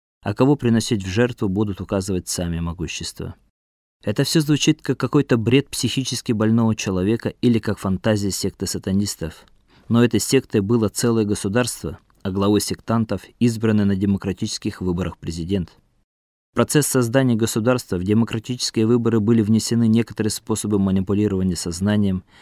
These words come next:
применено некоторое знание психологии, и целый народ был превращён в послушных исполнителей совершенно дикой идеи. За счёт иерархии уровней посвящения большинство исполнителей не знали настоящего замысла.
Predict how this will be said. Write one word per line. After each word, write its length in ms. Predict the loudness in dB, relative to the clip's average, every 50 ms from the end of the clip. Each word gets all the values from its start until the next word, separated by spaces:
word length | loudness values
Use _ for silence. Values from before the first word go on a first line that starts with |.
| -20 _ _
применено 460 | 0 2 4 4 4 4 4 4 4 4
некоторое 500 | 4 4 2 2 0 -2 -2 0 0 2
знание 340 | 2 2 2 2 2 0
психологии, 720 | -2 -2 -6 -6 -4 -2 0 0 2 2 2 0 0 -2 -2 -6 _ _ _ _ _ _ _ _ _ -2
и 80 | -2
целый 340 | 0 2 4 4 4 6 4
народ 300 | 4 4 4 2 2 2
был 180 | 2 2 2 2
превращён 480 | 0 0 2 2 2 2 0 -2 -2
в 80 | -2 -2
послушных 580 | -2 -4 -4 -2 -2 -2 -2 -2 -4 -4 -2
исполнителей 640 | -4 -4 -2 0 0 2 2 2 0 0 -2 -2 -2
совершенно 600 | -2 0 -2 -2 -2 -2 -2 -2 0 0 0 0 0
дикой 400 | -2 -4 -6 -6 -6 -8 -8 -8
идеи. 520 | -8 -8 -4 -4 -4 -4 -4 -6 -10 -14 _ _ _ _ _ _ _ _ _ _ _ _ _ _
За 180 | -6 -2 0 0
счёт 280 | 2 2 0 0 2 2
иерархии 460 | 2 4 4 2 2 0 -2 -2 -2
уровней 400 | 0 2 2 4 4 4 2 0
посвящения 640 | 0 -4 -6 -4 -4 -4 0 0 2 2 2 2 2
большинство 500 | 2 0 0 -2 -2 -2 0 0 0 0
исполнителей 680 | 0 0 0 0 2 2 2 2 0 0 0 2 2
не 140 | 2 2 0
знали 320 | 0 0 0 0 2 0
настоящего 600 | -2 -2 -4 -6 -4 -4 -4 -4 -6 -10 -12 -12
замысла. 600 | -8 -6 -4 -4 -4 -4 -6 -8 -10 -12 -16 -18